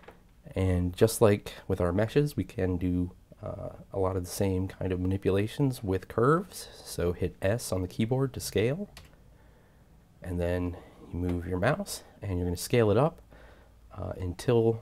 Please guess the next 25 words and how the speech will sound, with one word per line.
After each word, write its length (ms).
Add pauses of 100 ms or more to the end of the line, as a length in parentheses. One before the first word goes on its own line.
(160)
that 280
circle 640 (640)
intersects 720 (240)
with 160
Mercury. 680 (420)
All 80
right, 220
so 220
the 80
next 240
thing 100
we 80
need 140
to 60
do 180
is 100
we 80
need 140
to 80
make 200
these 200
orbits, 540
uh, 140
slightly 500
elliptical, 680